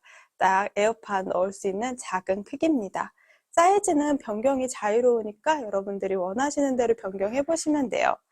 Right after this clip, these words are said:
저랑 동일한 사이즈로 이렇게 귀여운 느낌의 크기로 한번 에어팟 케이스 완성해 보실 분들은 저는 빅 벨벳실 한 볼이 백 그램 정도 들어있는데 하나 만드는데 십구에서 이십 그램 정도 들어가더라고요.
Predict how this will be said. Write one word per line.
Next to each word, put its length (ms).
저랑 360
동일한 580
사이즈로 680
이렇게 360
귀여운 500
느낌의 460
크기로 420
한번 540
에어팟 420
케이스 380
완성해 480
보실 340
분들은 480
저는 340
빅 300
벨벳실 560
한 240
볼이 320
백 240
그램 240
정도 280
들어있는데 800
하나 320
만드는데 680
십구에서 680
이십 340
그램 260
정도 320
들어가더라고요. 840